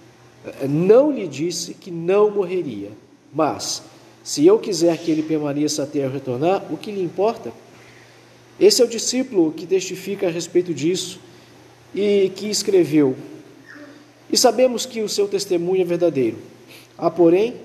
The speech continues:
muitos outros feitos realizados por Jesus, os quais, se fossem escritos um por um, suponho não caberem no mundo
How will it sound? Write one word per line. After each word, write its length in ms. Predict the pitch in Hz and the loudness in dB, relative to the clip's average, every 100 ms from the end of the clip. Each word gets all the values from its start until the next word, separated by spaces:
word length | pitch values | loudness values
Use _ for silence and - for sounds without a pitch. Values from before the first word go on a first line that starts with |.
| - - | -18 -6
muitos 260 | 311 - 175 | -4 0 4
outros 380 | 185 180 165 156 - | 2 2 -6 -8 -10
feitos 380 | - 170 170 135 | 2 2 2 -4
realizados 520 | 160 156 139 147 147 | 0 0 2 0 0
por 140 | - | -4
Jesus, 560 | 135 131 123 214 240 - - - - - - | -4 -4 -4 -4 -6 -12 -20 -20 -20 -20 -16
os 100 | 165 | -10
quais, 220 | - 214 214 | 2 2 2
se 100 | 196 | 0
fossem 320 | 196 185 185 | 0 2 0
escritos 500 | 170 196 185 170 - - - - - _ | -2 -2 -4 -6 -14 -18 -20 -20 -20 _
um 80 | 226 | -4
por 240 | 240 202 180 | 4 6 6
um, 180 | 247 285 - - - - - | 2 -4 -12 -20 -20 -20 -20
suponho 340 | - 208 269 | -12 -2 2
não 120 | 262 240 | 2 2
caberem 380 | 208 180 190 | 2 4 4
no 100 | 180 | 4
mundo 420 | 165 156 196 202 | 2 0 0 -4